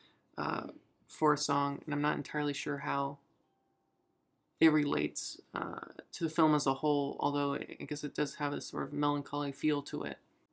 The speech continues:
And so pretty much every time it rains and the song is playing, they're out on the lookout and purposely putting one of their detectives, a woman, in a red skirt. So, sh-, you know,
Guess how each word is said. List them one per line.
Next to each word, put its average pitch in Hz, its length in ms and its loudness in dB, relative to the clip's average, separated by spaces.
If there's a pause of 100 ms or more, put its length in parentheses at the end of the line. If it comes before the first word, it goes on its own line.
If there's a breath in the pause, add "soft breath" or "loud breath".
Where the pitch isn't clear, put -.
(300)
And 156 120 4
so 151 400 6 (220)
pretty 190 160 6
much 180 180 4
every 165 240 6
time 156 220 2
it 143 60 2
rains 147 320 4
and - 80 -2
the 143 80 -2
song 147 260 2
is 147 80 -4
playing, 143 300 -4
they're 147 200 0 (200)
out 160 280 4
on 165 160 6
the 170 80 8
lookout 147 520 4 (260)
and 147 260 -2
purposely 196 380 4
putting 151 320 4
one 147 120 4
of 143 100 2
their 139 100 0
detectives, 147 580 -2
a - 140 -2
woman, 156 380 6
in 139 260 -2 (160)
a 151 60 4
red 143 320 2
skirt. 139 400 -2
So, 143 400 -4
sh-, - 160 -10 (160)
you - 120 -10
know, 147 120 -12